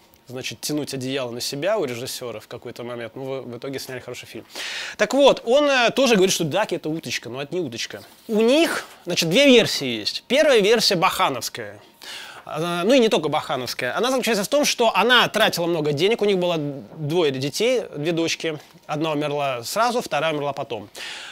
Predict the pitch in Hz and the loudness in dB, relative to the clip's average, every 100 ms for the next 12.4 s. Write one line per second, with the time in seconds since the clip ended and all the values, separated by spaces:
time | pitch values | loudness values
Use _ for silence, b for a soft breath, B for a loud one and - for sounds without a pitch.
0 | B 202 233 226 - 190 180 175 160 285 | B -2 2 2 2 0 2 2 4 4
1 | 294 269 190 190 185 - 160 170 151 160 | 4 4 2 2 2 0 0 0 0 0
2 | 160 - 147 165 165 - 277 302 294 247 | 0 -2 -4 -2 0 0 4 8 8 6
3 | 156 185 175 165 147 165 180 254 294 262 | 4 0 -2 -2 -2 -2 2 4 6 4
4 | - 160 147 - 156 208 262 226 165 160 | 2 -6 -6 -4 0 2 2 2 0 -4
5 | 135 - 131 151 220 240 156 - 127 127 | -4 -8 -8 -2 0 -2 -2 -8 -6 -4
6 | 202 220 190 - - 139 151 214 226 165 | -2 0 -2 -4 -6 -4 0 0 0 0
7 | 220 226 214 180 185 202 170 165 - 139 | 0 0 -2 -2 -2 -2 -2 -4 -2 -6
8 | 123 - 123 139 - 240 330 302 151 147 | -4 -6 -6 -6 -4 -2 -2 -2 -4 0
9 | 226 240 _ B B B 139 135 220 185 | 0 -2 _ B B B -8 0 2 4
10 | 165 175 240 190 - - - - 156 180 | 2 2 2 2 -2 -8 -12 -10 -6 -4
11 | 175 - 240 175 147 - 220 - 139 - | -4 0 2 2 0 -2 -2 -2 -6 -4
12 | 214 165 - 117 | -2 -2 -4 -12